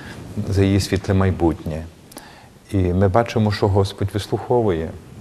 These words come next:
молитви, Бог благословляє, і тому, е, потрібно нам дальше перебувати, е, у молитві.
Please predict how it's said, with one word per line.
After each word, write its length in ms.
молитви, 640
Бог 280
благословляє, 840
і 40
тому, 360
е, 480
потрібно 460
нам 420
дальше 520
перебувати, 720
е, 220
у 100
молитві. 540